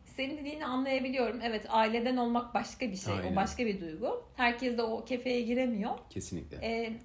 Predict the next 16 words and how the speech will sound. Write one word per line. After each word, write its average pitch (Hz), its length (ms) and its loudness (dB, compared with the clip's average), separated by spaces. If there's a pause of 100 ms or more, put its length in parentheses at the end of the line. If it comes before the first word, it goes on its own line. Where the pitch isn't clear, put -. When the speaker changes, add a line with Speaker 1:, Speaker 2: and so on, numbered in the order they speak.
Speaker 1:
ama 349 280 0
bazılarında 311 760 2
o 277 80 -2
samimiyeti 302 640 -6
hissedemeyince 294 840 -4
ben 330 200 4 (260)
şey 415 140 0
oluyorum 170 480 -4
ya, 151 160 -6
hani 208 400 -6 (200)
soğuyorum. 196 800 -4 (340)
Speaker 2:
Ama 165 140 2
şu - 240 0
var. 87 160 0 (240)
Şimdi 113 300 2 (320)
sen 151 400 2